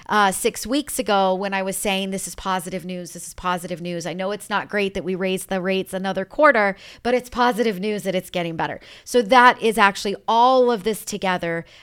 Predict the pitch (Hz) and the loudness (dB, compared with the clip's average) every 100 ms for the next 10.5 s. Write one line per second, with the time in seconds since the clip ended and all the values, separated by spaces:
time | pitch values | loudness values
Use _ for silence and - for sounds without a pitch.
0 | _ - 226 220 240 196 202 185 180 - | _ 0 2 0 -6 -8 -4 -4 -4 -6
1 | 196 180 156 180 180 165 185 180 175 180 | -6 -4 -6 -6 -8 -8 -8 -6 -6 -8
2 | 165 175 196 185 175 180 185 165 - 175 | -6 -2 0 -2 -6 -4 -4 -4 -10 -10
3 | 175 - 165 160 - 185 139 - - - | -10 -10 -10 -12 -10 -8 -8 -12 -20 -20
4 | - 185 170 - 208 190 175 165 - 165 | -8 -2 -2 -2 -6 -4 -4 -4 -8 -10
5 | 147 - 180 - 147 _ _ _ _ _ | -10 -10 -6 -6 -8 _ _ _ _ _
6 | - - - 220 165 233 208 202 - - | -20 -10 -2 -2 -2 2 4 2 -2 -18
7 | - - - - 214 208 190 180 180 - | -20 -20 -20 -4 2 4 2 0 -6 -14
8 | _ - - 247 254 220 156 147 190 - | _ -8 4 4 4 2 0 -2 -10 -8
9 | 202 226 247 247 277 269 254 247 - 240 | -2 2 2 0 -4 -2 2 2 0 -6
10 | 226 - 208 185 - | -6 0 2 2 0